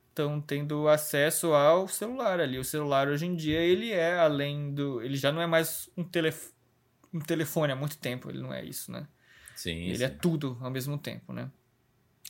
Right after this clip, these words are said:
Speaker 1: E ele é uma plataforma de, de jogo,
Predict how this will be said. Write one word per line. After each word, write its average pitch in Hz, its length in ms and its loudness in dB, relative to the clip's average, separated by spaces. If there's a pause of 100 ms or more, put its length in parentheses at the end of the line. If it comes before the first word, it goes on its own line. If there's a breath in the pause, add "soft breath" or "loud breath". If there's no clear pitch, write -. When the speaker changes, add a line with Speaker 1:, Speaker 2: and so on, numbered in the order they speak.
(120)
Speaker 1:
E 139 80 -4
ele 110 100 -2
é 110 60 -6
uma 107 140 -8
plataforma 131 600 -6
de, 156 280 -6
de 170 160 -6
jogo, 165 680 -2